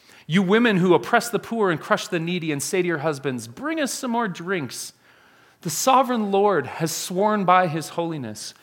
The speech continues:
the time will surely come when you will be taken away with hooks, the last of you with fish hooks." Go to Bethel and sin.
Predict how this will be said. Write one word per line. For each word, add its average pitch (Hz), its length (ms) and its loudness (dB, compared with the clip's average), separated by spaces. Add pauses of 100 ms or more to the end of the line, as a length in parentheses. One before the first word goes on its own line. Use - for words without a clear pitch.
(240)
the - 80 -6
time 185 340 0
will 160 100 0
surely 208 460 -4
come 127 460 -10 (340)
when 143 120 -2
you 165 100 -2
will 190 60 0
be 156 120 -2
taken 175 280 -4
away 147 160 0
with 117 120 -6
hooks, - 320 -8
the 113 120 -8
last 156 320 -8
of 160 60 -12
you 156 200 -10
with 139 160 -10
fish - 340 -12
hooks." - 380 -14 (680)
Go 214 300 4
to 202 140 -4
Bethel 175 640 0
and 139 180 -6
sin. 123 500 -8